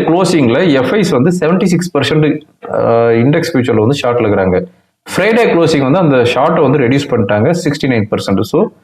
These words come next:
செவன் பர்சன்ட் அவங்களுடைய ஷார்ட்டை வந்து டோட்டலா வந்து ஷார்ட் கவரிங் முடிச்சிட்டாங்க.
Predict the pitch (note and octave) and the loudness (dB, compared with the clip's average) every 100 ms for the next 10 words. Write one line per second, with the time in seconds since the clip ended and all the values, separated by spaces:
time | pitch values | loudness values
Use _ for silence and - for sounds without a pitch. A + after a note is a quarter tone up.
0 | _ _ - C3+ E3 F3 D3 - D3 D#3+ | _ _ -6 -2 0 0 -2 0 2 2
1 | - A2 A2 A2 G#2 G#2+ B2+ C3+ A2+ D3 | 0 0 0 2 0 0 0 0 0 0
2 | D3 B2 B2 A#2+ G#2 G2 C#3 A2+ A2 G#2+ | 0 0 0 0 0 0 0 -4 -2 -2
3 | G#2 G#2 - G2 - G2 F#2 | 0 -2 -4 -14 -6 -2 0